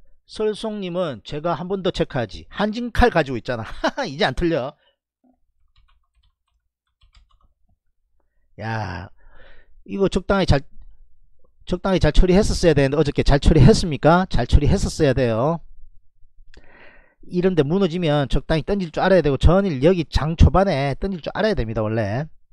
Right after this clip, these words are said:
이거 등락이 심하잖아. 그죠? 이십 일 무너지면 안 돼요. 삼만 천 원인가 가지고 있잖아. 삼만 천, 삼만 천칠백 원인가 삼만 천 얼마 가지고 계시잖아요. 그죠?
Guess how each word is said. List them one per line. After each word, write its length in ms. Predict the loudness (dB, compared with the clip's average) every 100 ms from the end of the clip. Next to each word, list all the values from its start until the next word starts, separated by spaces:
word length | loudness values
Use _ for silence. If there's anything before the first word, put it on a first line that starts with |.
| -20 -16
이거 200 | -6 -4
등락이 400 | -2 -2 0 -2
심하잖아. 520 | -2 -4 -4 -2 -4
그죠? 280 | -6 -8 -12 -14 -20 -18 -16 -14 -18 -20 -20 -20 _ _ _ _ _ _
이십 440 | -14 -10 -8 -6
일 80 | -6
무너지면 340 | -4 -4 -4 -6
안 120 | 2
돼요. 300 | 4 4 2
삼만 460 | -2 -2 -2 0
천 200 | 2 2
원인가 280 | 2 -2 0
가지고 220 | 0 0
있잖아. 240 | -2 -2 -2
삼만 320 | -4 -4 -4
천, 260 | -4 -4 -8 -16 -20 -20 -20 -10
삼만 360 | -4 -2 -2 -4
천칠백 560 | -6 -6 -6 0 2
원인가 240 | 2 -2 -6
삼만 340 | -6 -4 -4
천 180 | -2 -2
얼마 200 | -2 -2
가지고 240 | -4 -4
계시잖아요. 500 | -6 -6 -4 -4 -6
그죠? 200 | -8 -12